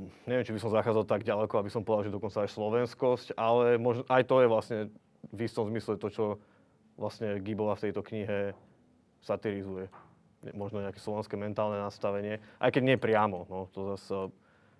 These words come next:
nehovorí sa ta-, nehovorí sa tam priamo o niečom takom. Eh, čiže áno, ja by som zostal pri takej odpovedi, neodpovedi, že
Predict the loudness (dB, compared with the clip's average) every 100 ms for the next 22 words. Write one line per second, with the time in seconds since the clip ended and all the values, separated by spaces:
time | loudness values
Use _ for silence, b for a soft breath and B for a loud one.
0 | b _ -12 -4 -2 -2 -4 -4 -4 -2
1 | -2 -2 -4 -6 -4 -2 -2 -4 -6 -6
2 | -6 -4 -4 -4 -6 -10 b b b b
3 | b b b -2 2 4 4 2 -4 -20
4 | _ _ -6 0 0 -2 -2 -2 0 0
5 | 0 -2 -2 0 0 0 -4 -4 -8 -4
6 | -4 -2 -2 -2 0 0 2 0 0 0
7 | 0 0 0 -2 0